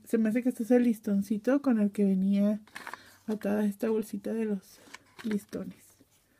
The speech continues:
Y aquí vienen estos dos embellecedores.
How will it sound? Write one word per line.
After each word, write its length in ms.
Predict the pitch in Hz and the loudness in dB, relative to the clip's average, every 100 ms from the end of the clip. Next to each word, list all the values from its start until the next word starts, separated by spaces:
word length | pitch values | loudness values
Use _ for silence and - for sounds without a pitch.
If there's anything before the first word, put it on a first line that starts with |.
| _ _ - _ _ _ _ _ _ _ - - - - - - - - | _ _ -20 _ _ _ _ _ _ _ -14 -12 -14 -20 -20 -20 -20 -4
Y 280 | 247 294 269 | 6 6 6
aquí 220 | 240 - | 2 2
vienen 340 | 233 247 254 247 | 2 6 8 8
estos 280 | 247 247 233 | 6 4 4
dos 180 | 226 | 4
embellecedores. 960 | 247 247 233 202 202 185 180 202 269 | 6 6 6 4 2 0 0 2 2